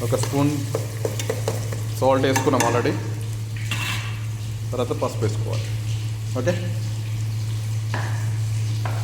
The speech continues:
ఇంకా మటన్, అల్లం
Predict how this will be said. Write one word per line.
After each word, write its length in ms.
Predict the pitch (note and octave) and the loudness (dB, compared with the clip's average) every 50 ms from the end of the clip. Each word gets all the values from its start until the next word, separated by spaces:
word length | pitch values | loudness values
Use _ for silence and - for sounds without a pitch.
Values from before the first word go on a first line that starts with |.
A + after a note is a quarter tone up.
| - - - - - - - - - - A2 A2 G#2+ A2 A2 | 0 0 0 -2 -2 -2 -2 -2 -2 0 0 0 0 0 0
ఇంకా 160 | A2+ A2 A2 A2 A2 | 0 0 0 0 -2
మటన్, 240 | A2+ - A2+ - - - A2 A2 - - - - - - - G#2+ - - - - - - - - - - - - - - - - - - - - - - - - - - - - - - - - - - - A2 - - - - - - - - - A2+ | -2 -2 0 0 2 2 2 2 2 2 0 2 0 0 2 2 2 2 2 2 2 2 0 0 0 0 0 0 0 0 0 0 0 0 0 0 0 -2 -2 -2 -2 -2 -2 -4 -4 -4 -4 -4 -2 -2 -2 -2 0 0 0 0 0 2 2 2 2 2
అల్లం 220 | A#2+ A#2+ B2 A#2 | 4 4 4 4